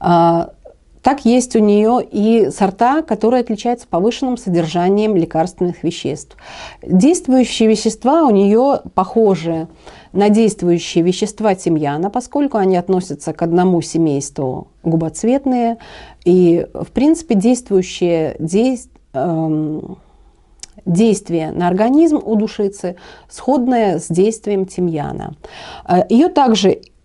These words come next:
применяют как, э, отхаркивающее средство, как средство для лечения различных простудных заболеваний, успокоительное средство. Есть особенность у душицы. Она, э,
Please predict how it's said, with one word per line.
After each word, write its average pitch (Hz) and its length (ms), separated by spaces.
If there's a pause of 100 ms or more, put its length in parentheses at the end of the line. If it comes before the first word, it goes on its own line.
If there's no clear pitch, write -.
(120)
применяют 190 720
как, 156 520
э, 170 60 (400)
отхаркивающее 240 1120
средство, 190 760
как 185 300
средство 196 800 (400)
для 185 200
лечения 190 640
различных 175 460
простудных 277 540
заболеваний, 196 920 (380)
успокоительное 214 960
средство. 185 760 (380)
Есть - 640
особенность 180 760
у 240 80
душицы. 285 760 (600)
Она, 233 600
э, 196 720